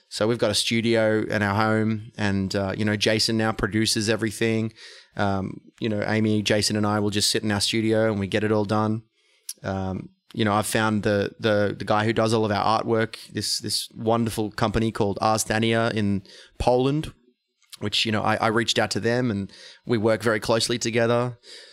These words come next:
So it was just, it's something that we, we really enjoy doing. And I'm sure a lot of artists out there would feel the same way, but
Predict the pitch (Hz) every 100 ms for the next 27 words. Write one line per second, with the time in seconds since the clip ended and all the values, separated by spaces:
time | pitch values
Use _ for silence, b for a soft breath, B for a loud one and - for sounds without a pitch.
0 | B - - 120 117 110 139 143 175 -
1 | 143 - 156 156 143 113 123 120 113 135
2 | 120 127 113 110 104 110 104 92 113 107
3 | 101 104 - 113 101 107 104 110 110 -
4 | 101 - 104 104 110 101 98 107 101 104
5 | 110 98 98 104